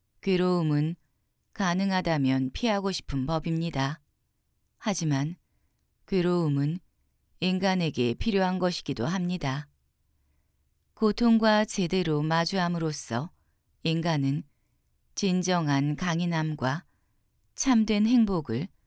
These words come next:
손에 넣을 수 있습니다. 인간은 고민하고 괴로워하는 만큼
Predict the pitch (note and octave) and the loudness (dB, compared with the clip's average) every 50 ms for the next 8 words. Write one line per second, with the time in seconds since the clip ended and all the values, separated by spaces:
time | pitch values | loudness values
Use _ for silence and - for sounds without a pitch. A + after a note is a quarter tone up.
0 | _ _ _ _ _ _ _ _ _ - A#3+ G#3+ G3+ G3 G3 F#3 C#3 C3 C3 D3 | _ _ _ _ _ _ _ _ _ 0 2 2 4 2 2 2 2 4 4 2
1 | D#3+ D#3+ - - - - G2+ G2+ - - - E3 D3+ - - E3+ E3 E3 E3 E3 | 0 -2 -4 -8 -8 -6 -6 -6 -4 -2 -2 -2 -2 -4 -6 -4 -4 -2 -2 -4
2 | D#3 - B2 C3 C#3+ D3 _ _ - - - - - - - - - - - - | -2 -2 -4 -4 -4 -8 _ _ -20 -18 -18 -18 -18 -18 -20 -20 -20 -20 -20 -20
3 | - - - - - - _ - _ _ - _ _ _ _ - - F#3+ G3+ G3+ | -20 -20 -20 -20 -20 -20 _ -20 _ _ -20 _ _ _ _ -6 -4 -2 -2 -2
4 | G3 G#3 F#3+ F3+ E3 D#3 D3+ D3+ D#3 E3+ F3+ _ _ _ _ _ _ _ _ _ | -2 -2 -2 -2 0 0 0 0 -2 -4 -6 _ _ _ _ _ _ _ _ _
5 | _ _ - A3 A3+ G#3+ A3 A3 G#3+ G#3+ G3 F3+ D3+ - C3+ C#3 C#3 C#3 C#3 C#3 | _ _ 2 4 4 6 6 6 4 4 2 -2 -4 -6 -6 -4 -4 -4 -6 -4
6 | - G3+ G#3+ F#3+ G3 G3 F#3+ G3 G3+ G3 F#3 F3+ F3 E3 D3+ C#3+ C#3+ C#3+ C#3+ - | -2 0 0 2 2 2 2 0 0 0 -2 -2 0 0 0 0 0 -2 -4 -6
7 | B2+ B2 C3+ | -6 -6 -6